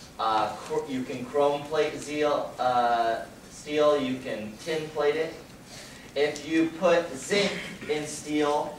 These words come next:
does anybody know what that is? That's galvanized. So if you have galvanized nails, for example, that's zinc in your nail.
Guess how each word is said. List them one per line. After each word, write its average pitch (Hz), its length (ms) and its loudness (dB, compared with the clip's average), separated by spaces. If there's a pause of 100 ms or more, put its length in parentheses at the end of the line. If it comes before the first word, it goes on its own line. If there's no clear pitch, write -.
(120)
does - 180 -12
anybody 147 260 2
know 143 140 0
what 143 140 -2
that 160 200 2
is? 165 320 -8 (1500)
That's 131 320 -2
galvanized. 127 760 2 (1500)
So 135 340 4
if 131 260 0
you 151 60 2
have - 220 4
galvanized 147 600 4
nails, 143 440 0
for 151 160 2
example, 151 560 2
that's 139 340 2
zinc 180 360 0 (220)
in 165 160 -2
your 160 140 0
nail. 151 420 2